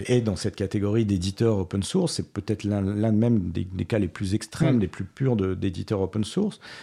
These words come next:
Speaker 1: mais je ne suis pas sûr que Red Hat soit un nom qui soit connu du, du grand public. C'est, c'est une question qu'il faudrait nous poser à nos, à nos auditeurs, hein.
Speaker 2: Alors, je, je pose la
Speaker 1: Mm.
Speaker 2: question aux personnes qui nous écoutent en
Speaker 1: Mm.
Speaker 2: direct, et je vous
Speaker 1: Mm.
Speaker 2: rappelle qu'il y a un salon web, effectivement,
Speaker 1: Mm.
Speaker 2: si vous avez le nom de, d'éditeur de logiciels libres connu.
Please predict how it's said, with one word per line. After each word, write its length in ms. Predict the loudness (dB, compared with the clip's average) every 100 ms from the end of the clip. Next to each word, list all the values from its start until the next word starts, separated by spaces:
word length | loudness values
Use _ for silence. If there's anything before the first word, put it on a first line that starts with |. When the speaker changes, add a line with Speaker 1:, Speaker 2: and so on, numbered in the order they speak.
| -20 -4
Speaker 1:
mais 440 | 2 6 6 4
je 100 | 2
ne 60 | -2
suis 100 | -2
pas 100 | -4
sûr 260 | 2 0 2
que 100 | -2
Red 320 | -2 -2 0
Hat 140 | 0
soit 260 | -2 -4 0
un 80 | 2
nom 240 | 2 2
qui 160 | 0 -6
soit 240 | -4 -4
connu 360 | -2 -2 0 -2
du, 320 | -4 -4 -2
du 120 | -4
grand 140 | -2 -2
public. 360 | 0 -2 -2 -10 -12 -18 -20 _ _ -12
C'est, 120 | -10
c'est 140 | -6 -2
une 120 | 0
question 300 | -2 -2 -4
qu'il 140 | -4
faudrait 240 | -6 0 2
nous 160 | 2
poser 280 | 2 4 6
à 60 | 6
nos, 240 | 4 2
à 100 | 2
nos 120 | 2
auditeurs, 500 | 2 0 2 2 2
hein. 40 | 0
Speaker 2:
Alors, 280 | 0 0 0
je, 140 | 2
je 100 | 2
pose 140 | 4
la 80 | 4
Speaker 1:
Mm. 40 | 4
Speaker 2:
question 220 | 4 2
aux 20 |
personnes 200 | 2 0
qui 120 | 2
nous 100 | 2
écoutent 240 | 2 2 2
en 80 | 4
Speaker 1:
Mm. 40 |
Speaker 2:
direct, 380 | 4 4 2 0
et 100 | 2
je 40 |
vous 80 | 4
Speaker 1:
Mm. 40 |
Speaker 2:
rappelle 320 | 2 2 0 2
qu'il 100 | 0
y 20 |
a 80 | 2
un 60 |
salon 300 | 0 2 4
web, 160 | 4 2
effectivement, 260 | 2 2 2
Speaker 1:
Mm. 40 |
Speaker 2:
si 100 | 2
vous 80 | 0
avez 100 | 2
le 180 | 4 4
nom 200 | 4 4
de, 200 | 2 0
d'éditeur 500 | -2 -4 0 0 2
de 60 |
logiciels 480 | 0 0 -2 -2 0
libres 320 | 0 -2 -6 -4
connu. 260 | 2 2